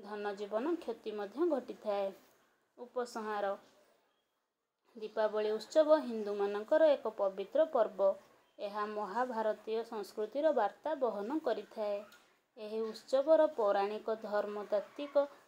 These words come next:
ଓ ସ୍ୱାସ୍ଥ୍ୟଭିତ୍ତିକ ମୂଲ୍ୟବୋଧ ଯଥେଷ୍ଟ ଭାବେ ରହିଅଛି। ତେବେ ଫ୍ରେଣ୍ଡସ୍, ଏଇ ଥିଲା ଦୀପାବଳି ଉପରେ ଏକ ସୁନ୍ଦର ରଚନାଟି। ତେବେ ରଚନାଟି କେମିତି ଲାଗିଲା comment କରିକି ଜଣେଇବେ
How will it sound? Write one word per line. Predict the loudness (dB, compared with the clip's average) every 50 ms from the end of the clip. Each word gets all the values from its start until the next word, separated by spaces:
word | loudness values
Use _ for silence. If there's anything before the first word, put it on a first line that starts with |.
| _
ଓ | -14 -14 -10
ସ୍ୱାସ୍ଥ୍ୟଭିତ୍ତିକ | -6 -4 -4 -4 -4 -6 -12 -10 -10 -10 -12 -12 -10 -12 -8 -4 -2 -2
ମୂଲ୍ୟବୋଧ | -2 -2 -4 -6 -4 -2 -2 -2 -2 -2 -2 0 0 2
ଯଥେଷ୍ଟ | 0 0 -2 -4 -8 -8 -6 -6 -6 -4
ଭାବେ | -2 -2 0 0 2
ରହିଅଛି। | 4 2 2 2 -2 -4 -4 -6 -8 -12 -12 -12 -12 -12 -14 -18 _ _ _ _ -20 -20 -20 -20 _ _ _ _ _ _ _ _ _ _ _ _ _ _ _ _ -14
ତେବେ | -10 -8 -8 -8
ଫ୍ରେଣ୍ଡସ୍, | -4 -2 0 0 0 0 0 -2
ଏଇ | -2 -2 -2
ଥିଲା | -4 -4 -2 0 2 2 2
ଦୀପାବଳି | 2 -2 -2 0 -2 0 0 -2 -2 -2
ଉପରେ | -4 -4 -4 -4 -4 -4
ଏକ | -4 -6 -6 -10
ସୁନ୍ଦର | -10 -10 -12 -10 -6 -2 0 2 2 2
ରଚନାଟି। | 0 -4 -4 -4 -4 -4 -4 -4 -4 -4 -6 -6 -6 -8 -14 _ _ _ _ -8
ତେବେ | -6 -6 -4 -2 0
ରଚନାଟି | 0 0 0 -2 -4 -10 -8 -8 -10 -10
କେମିତି | -8 -8 -8 -8 -6 -6 -6
ଲାଗିଲା | -4 -4 -6 -6 -8 -8
comment | -6 -4 -4 -4 -4 -6 -6 -8 -8
କରିକି | -10 -10 -10 -10 -10 -12 -8
ଜଣେଇବେ | -6 -6 -6 -4 -6 -6 -4 -4 -4 -4